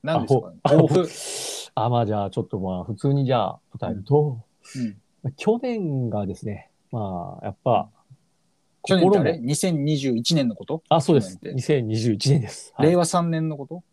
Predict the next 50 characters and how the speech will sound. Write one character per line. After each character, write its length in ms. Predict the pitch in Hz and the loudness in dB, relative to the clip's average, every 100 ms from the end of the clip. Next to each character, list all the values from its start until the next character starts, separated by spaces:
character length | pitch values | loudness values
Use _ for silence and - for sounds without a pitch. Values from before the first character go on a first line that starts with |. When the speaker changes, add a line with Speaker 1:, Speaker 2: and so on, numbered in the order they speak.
| _ | _
Speaker 2:
そ 100 | - | 0
う 40 | 143 | 2
で 80 | |
す、 60 | 147 | 4
そ 60 | 123 | 0
う 20 | |
で 60 | 98 | -2
す。 200 | - 135 - 139 | -4 -6 -6 -10
<laughs> 160 | - 135 | -6 0
言 100 | 131 | 4
い 20 | |
直 100 | 131 | 4
す 60 | - | 2
と 60 | |
そ 140 | 156 113 | 0 -2
う 80 | 90 | -4
い 40 | |
う 20 | |
こ 60 | 90 | -8
と 60 | |
で 60 | 87 | -10
す。 220 | - 156 143 | -4 -2 0
Speaker 1:
<laughs> 80 | 117 | 2
Speaker 2:
令 100 | 127 | 4
和 120 | 110 | 4
三 180 | 104 98 | 0 -4
年 80 | 92 | -12
で 80 | - | -16
す。 120 | _ - | _ -6
二 100 | 120 | -2
年 100 | 123 | 0
で 60 | 110 | 0
は 60 | |
あ 20 | 95 | -2
り 60 | |
ま 100 | 82 | -8
せ 100 | - | -16
ん。 40 | - | -18
は 240 | 117 101 | -10 -8
い。 80 | 82 _ _ _ _ _ _ _ _ _ _ | -8 _ _ _ _ _ _ _ _ _ _
ま 80 | 107 | -8
あ 40 | 101 | -6
や 40 | |
っ 60 | 92 | -6
ぱ 100 | 98 | -6
ね、 300 | 98 98 - _ _ _ _ - | -8 -10 -16 _ _ _ _ -8
心 380 | 117 - 156 | -4 0 0
も 120 | 170 160 | 0 -2
体 360 | 143 151 151 | -2 -2 -2
も 200 | 147 147 | -6 -8